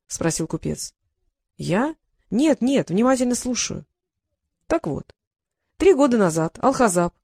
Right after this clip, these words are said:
пусть у него всё будет даже лучше, чем ему хочется,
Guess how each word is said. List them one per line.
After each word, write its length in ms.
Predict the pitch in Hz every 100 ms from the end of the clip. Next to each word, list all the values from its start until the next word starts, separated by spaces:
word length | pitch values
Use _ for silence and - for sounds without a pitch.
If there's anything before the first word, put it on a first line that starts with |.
| _
пусть 240 | - 214 214
у 40 |
него 180 | 214 208
всё 160 | - 202
будет 260 | 208 202
даже 220 | 196 190
лучше, 260 | 196 202 190
чем 200 | - 185
ему 180 | 180 180
хочется, 560 | - 175 - - -